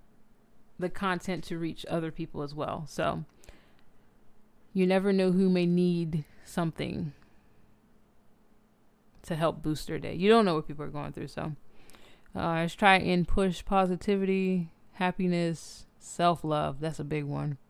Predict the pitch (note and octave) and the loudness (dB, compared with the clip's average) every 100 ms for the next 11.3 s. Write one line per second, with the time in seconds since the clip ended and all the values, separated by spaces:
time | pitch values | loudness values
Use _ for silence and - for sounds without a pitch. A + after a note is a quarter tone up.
0 | - - - - F#3 F3+ D#3+ D3+ E3 D#3 | -20 -20 -20 -8 -4 -4 -4 -2 -2 0
1 | D#3+ D#3 - - - - _ - - - | -2 -4 -8 -18 -20 -20 _ -20 -20 -20
2 | - - - _ - - - - - - | -20 -20 -20 _ -20 -20 -20 -20 -20 -20
3 | - - - - - F3 G3 F3+ - F#3+ | -20 -20 -20 -20 -14 -2 2 2 4 6
4 | D#4 E4 B3+ G3 F#3 E3+ E3+ - - - | 6 6 6 6 6 2 0 -4 -12 -20
5 | - - - - - - - F#3 G#3 F#3+ | -20 -20 -20 -20 -20 -20 -8 -2 0 4
6 | F#3+ A#3+ - A#3 G#3+ G#3 F3+ D#3+ - F3+ | 6 6 8 6 8 6 6 4 2 0
7 | F3+ F3+ - F3 F3 E3+ E3+ E3 D#3+ - | 2 2 2 2 2 4 2 0 -4 0
8 | G3 F#3+ F#3+ F#3+ F3+ - - - - - | 4 4 4 2 0 -6 -16 -18 -20 -20
9 | - - - _ _ _ _ _ - G#3 | -20 -20 -20 _ _ _ _ _ 0 4
10 | B3+ B3 G3 E3+ F3 E3 F3 F3 F3 E3+ | 4 4 2 0 -2 -2 -4 -4 -4 -4
11 | E3 E3 | -4 -8